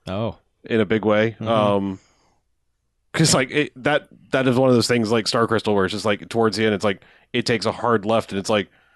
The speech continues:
Speaker 2: "Holy shit, you're,
Speaker 1: <laughs>
Speaker 2: you're doing this, aren't you? Okay."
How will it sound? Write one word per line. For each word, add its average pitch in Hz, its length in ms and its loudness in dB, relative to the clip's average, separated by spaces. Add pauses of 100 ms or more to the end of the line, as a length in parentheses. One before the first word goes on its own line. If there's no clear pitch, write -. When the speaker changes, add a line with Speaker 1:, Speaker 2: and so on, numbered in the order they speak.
(180)
Speaker 2:
"Holy 143 240 2
shit, - 400 0
you're, 135 180 4 (100)
Speaker 1:
<laughs> - 100 -16
Speaker 2:
you're 127 140 0
doing 147 260 4
this, 110 160 2
aren't 120 220 0
you? 95 160 0
Okay." 120 400 0